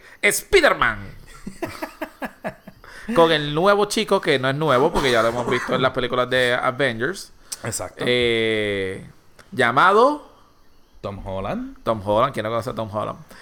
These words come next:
Speaker 2: ¿Quién? <laughs> Qué malo tú eres para los nombres de los
Speaker 1: Horrible.
Speaker 2: artistas,
Speaker 1: So, que nos
Speaker 2: loco.
Speaker 1: quedamos con el Spider-Man.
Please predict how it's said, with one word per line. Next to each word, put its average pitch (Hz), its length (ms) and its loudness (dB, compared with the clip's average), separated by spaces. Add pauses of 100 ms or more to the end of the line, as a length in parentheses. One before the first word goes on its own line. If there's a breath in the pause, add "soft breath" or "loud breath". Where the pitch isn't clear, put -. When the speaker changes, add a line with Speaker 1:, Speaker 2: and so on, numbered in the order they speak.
Speaker 2:
¿Quién? 127 160 -8 (120)
<laughs> - 1400 -10
Qué 127 220 4
malo 139 400 2
tú 123 160 2
eres 120 160 2
para 143 160 2
los 156 80 4
nombres 117 460 0
de 139 100 2
los 147 200 0
Speaker 1:
Horrible. 127 960 4
Speaker 2:
artistas, 123 260 0
Speaker 1:
So, 147 120 4
que - 60 2
nos 147 100 4
Speaker 2:
loco. 135 40 -4
Speaker 1:
quedamos 131 300 4
con 156 180 4
el 139 100 4
Spider-Man. 127 800 -2